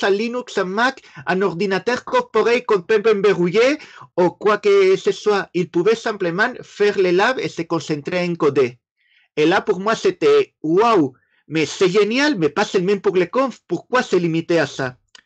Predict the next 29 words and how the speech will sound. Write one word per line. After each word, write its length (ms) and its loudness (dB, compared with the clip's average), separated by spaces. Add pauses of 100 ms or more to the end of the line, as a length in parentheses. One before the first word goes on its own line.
(400)
Parce 220 -4
qu'en 160 0
effet, 300 -4
il 80 -4
y 60 2
avait 160 0
quelque 260 -2
chose 260 -2
qui 140 -4
me 140 -6
taraudait 500 0
depuis 320 0
un 60 -2
moment. 360 -4 (960)
C'est 540 -2
ces 220 -4
questions-là 580 -2
de 340 0 (300)
pourquoi 440 -4
pour 220 -8
développer, 760 0 (520)
mm, 800 -16 (680)
aujourd'hui, 560 2
en 60 0
deux 100 0
mille 180 0
vingt 240 -2
et 100 2
un, 220 0